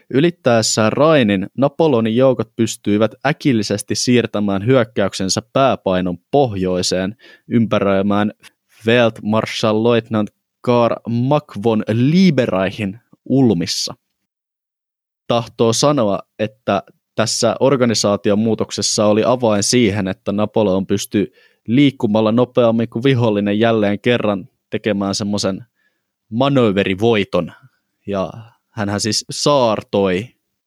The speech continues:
kokonaisen armeijaosaston ennen varsinaista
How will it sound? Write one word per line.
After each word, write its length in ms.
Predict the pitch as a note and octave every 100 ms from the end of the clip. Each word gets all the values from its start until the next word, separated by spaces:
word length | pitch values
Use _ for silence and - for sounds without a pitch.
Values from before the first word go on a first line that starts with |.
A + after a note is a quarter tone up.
| _
kokonaisen 720 | A2+ - G#2 G2 G2+ G#2+ C#3 D3+ -
armeijaosaston 1000 | G#2 A2+ G2+ G2 G#2+ A2+ G2+ - F2+ - - - -
ennen 280 | A#2 A#2 G#2+
varsinaista 680 | A#2+ A#2 G2+ F#2+ G2 G2